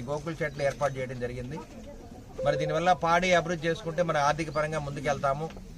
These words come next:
అదేవిధంగా ఎప్పుడైనా కానీ మనం ప-, వ్యవసాయాన్ని కానీ మరి పాడిని కానీ వదలకుండా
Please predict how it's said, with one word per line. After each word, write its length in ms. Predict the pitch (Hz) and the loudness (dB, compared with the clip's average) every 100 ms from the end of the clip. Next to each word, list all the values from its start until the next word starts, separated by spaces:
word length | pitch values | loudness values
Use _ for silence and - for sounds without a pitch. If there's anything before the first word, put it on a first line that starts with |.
| - - - - - - - - - 131 | -14 -16 -16 -16 -16 -16 -16 -16 -8 0
అదేవిధంగా 400 | 170 180 180 165 | 4 4 4 0
ఎప్పుడైనా 260 | - 185 185 | 2 2 4
కానీ 100 | 185 170 | 4 2
మనం 140 | 147 127 | 0 0
ప-, 320 | 139 131 123 113 - - | 0 2 -2 -6 -14 -2
వ్యవసాయాన్ని 500 | 139 160 185 180 175 165 | -2 2 6 6 6 2
కానీ 240 | 160 165 170 - - - - - - | 2 0 -2 -6 -12 -10 -12 -12 -4
మరి 120 | 135 143 | -2 4
పాడిని 260 | 151 165 160 | 4 4 0
కానీ 120 | 160 147 | 2 4
వదలకుండా 400 | 151 147 156 | 4 0 0